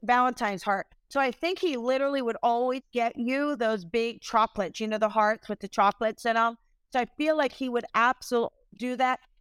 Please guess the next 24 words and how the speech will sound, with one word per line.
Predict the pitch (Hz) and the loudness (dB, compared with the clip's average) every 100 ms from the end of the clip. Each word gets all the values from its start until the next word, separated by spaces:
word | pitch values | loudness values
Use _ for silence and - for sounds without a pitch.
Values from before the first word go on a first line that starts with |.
| - | -6
he | 294 | -6
shows | - 294 294 | -2 0 0
me | 311 311 | 0 -4
giving | 277 247 262 262 247 | -2 0 0 -2 -6
your | 233 240 | -2 -2
daughter | 208 233 226 233 233 | 0 2 2 2 -2
a | 214 | -4
teddy | - - 233 247 | -10 -4 -2 0
bear, | 214 254 262 | -2 0 0
so | 262 - 226 226 - _ _ - | -2 0 0 2 -2 _ _ -2
I | 226 233 _ | -2 -2 _
feel | 262 254 262 | -2 0 2
like | 240 233 | 2 -2
he's | 240 214 | -6 -8
giving | 214 226 240 | -4 -2 -2
me | 226 226 | -2 -4
a | - | -4
teddy | 208 - 226 240 | -6 -4 -2 -2
bear | 214 240 240 240 226 | -2 -2 0 0 -2
for | _ 247 247 | _ -2 -2
you. | 247 254 254 | -2 -4 -4
So | - 202 | -2 -4
knowing | 196 214 226 233 226 220 214 _ _ _ 180 | -2 2 2 2 -2 -6 -10 _ _ _ -2
that, | 226 226 247 277 | 2 4 4 2